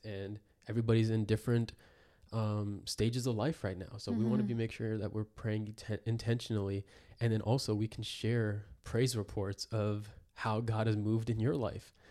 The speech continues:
Speaker 1: You know what I mean? Again,
Speaker 2: That's a
Speaker 1: like,
Speaker 2: testimony.
Speaker 1: that's a testimony. Every
Speaker 2: Mm-hmm.
Speaker 1: single moment is a testimony of our lives when we see God move in such a powerful way. So,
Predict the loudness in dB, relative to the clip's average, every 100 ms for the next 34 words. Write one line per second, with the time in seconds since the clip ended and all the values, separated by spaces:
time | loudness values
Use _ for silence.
0 | -20 -10 -2 2 2 2 -2 -2 2 2
1 | 2 0 -2 -4 -6 -8 -6 -2 0 0
2 | 0 0 0 -2 -2 -4 -6 2 4 4
3 | 4 4 2 4 4 2 2 0 0 0
4 | 0 -2 -2 0 0 0 0 -2 -4 -6
5 | -6 -4 -2 -2 -2 -2 -4 -8 -10 -8
6 | -4 -4 -4 -2 -2 -2 -2 -2